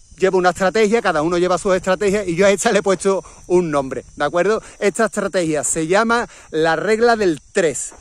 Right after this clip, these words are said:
¿En qué consiste esta regla? Bueno, pues esta regla consiste en que yo el último injerto que hago en el día,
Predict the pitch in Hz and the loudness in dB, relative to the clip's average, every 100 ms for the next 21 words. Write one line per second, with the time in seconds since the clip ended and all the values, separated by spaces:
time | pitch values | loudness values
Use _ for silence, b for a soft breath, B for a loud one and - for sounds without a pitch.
0 | B B B 180 170 220 226 202 240 208 | B B B -2 0 2 0 0 -4 -4
1 | 214 202 196 202 220 190 135 110 - 156 | -4 -4 -4 -4 -2 -2 -2 -6 -4 -4
2 | 143 135 151 156 175 175 185 190 190 190 | -4 -2 -2 -2 -4 -4 -2 -2 -4 -4
3 | 214 190 208 190 156 156 139 190 196 196 | -6 -6 -4 -4 -4 -4 0 2 2 0
4 | 175 185 226 - 185 156 147 139 - 190 | -2 -2 -6 -6 -4 -4 -4 -8 -6 -4
5 | 185 - 143 147 143 135 135 - 196 185 | -4 -6 -6 -4 -4 -2 -6 -6 -4 -4
6 | 147 139 180 185 | -4 -6 -2 -2